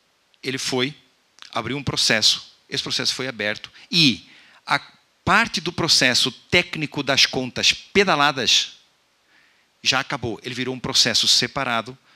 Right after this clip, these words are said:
e foi incluído nas contas gerais da Presidente da República. Mas a parte de punição dos agentes públicos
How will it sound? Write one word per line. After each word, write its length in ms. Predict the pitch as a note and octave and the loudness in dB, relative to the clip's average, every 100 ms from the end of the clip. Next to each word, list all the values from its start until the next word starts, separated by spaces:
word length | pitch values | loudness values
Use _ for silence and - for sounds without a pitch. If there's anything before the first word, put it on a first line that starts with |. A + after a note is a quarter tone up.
| _ - | _ -12
e 80 | |
foi 320 | C3 - C#3+ D3+ | -8 -4 -4 -6
incluído 640 | F3 - E3 D3 E3+ D#3+ | -10 -6 -4 -2 -2 -2
nas 200 | D#3 C#3 | 2 2
contas 600 | - F3 F#3 G#3 G3 E3+ | 2 0 0 -2 -4 0
gerais 480 | D#3+ C#3 B2+ C#3 B2+ | 2 2 0 -2 -4
da 100 | C3 | -6
Presidente 560 | - A#2+ A2 A2+ A#2 | -6 -6 -6 -6 -6
da 80 | A2+ | -8
República. 680 | A2+ B2 - F#2 D2 - D2 _ _ _ _ _ _ _ _ _ - - | -10 -12 -12 -12 -14 -16 -18 _ _ _ _ _ _ _ _ _ -20 -10
Mas 340 | C#3 C3 A#2 - - | -4 0 0 -4 -4
a 120 | D#3+ | -4
parte 840 | - - F#3+ A3+ - - G3 F#3+ F#3 _ _ B2+ | -4 2 2 2 4 4 4 -2 -14 _ _ -10
de 120 | C#3 | -10
punição 760 | - A#3 A#3 F#3 - C3+ A2+ | -8 -6 0 2 4 2 0
dos 180 | A2 C3+ | -4 0
agentes 400 | C#3+ B2+ F#3 - | 2 2 0 -2
públicos 840 | - - C#3+ A2+ - F3+ - - | -2 -4 -4 -6 -8 -6 -4 -4